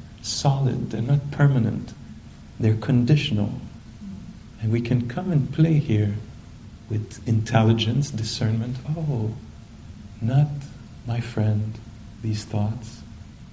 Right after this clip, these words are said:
not healing relationships with oneself or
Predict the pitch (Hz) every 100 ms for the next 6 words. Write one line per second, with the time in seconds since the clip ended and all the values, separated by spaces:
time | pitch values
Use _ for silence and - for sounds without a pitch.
0 | - - 113 139 - - 135 120 107 110
1 | 107 107 107 110 - - 123 - - -
2 | - - - - - 104 101 110 - -
3 | 113 110 110 - -